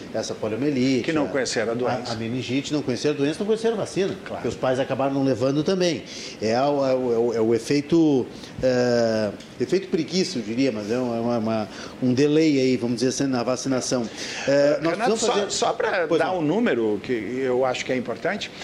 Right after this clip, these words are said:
Speaker 2: nós não chegamos a cinquenta e nove por cento da cobertura vacinal do sarampo, por exemplo.
Speaker 1: Ah, sim.
Speaker 2: Eh, quando a,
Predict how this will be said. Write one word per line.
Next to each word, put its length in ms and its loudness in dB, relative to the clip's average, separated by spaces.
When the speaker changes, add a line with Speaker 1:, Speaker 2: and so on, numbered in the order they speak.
Speaker 2:
nós 340 0
não 220 0
chegamos 540 2
a 100 2
cinquenta 580 0
e 60 0
nove 400 0
por 220 -2
cento 560 -2
da 120 0
cobertura 500 2
vacinal 460 0
do 100 -2
sarampo, 640 2
por 120 -4
exemplo. 300 -8
Speaker 1:
Ah, 140 -2
sim. 220 -2
Speaker 2:
Eh, 180 2
quando 400 4
a, 320 2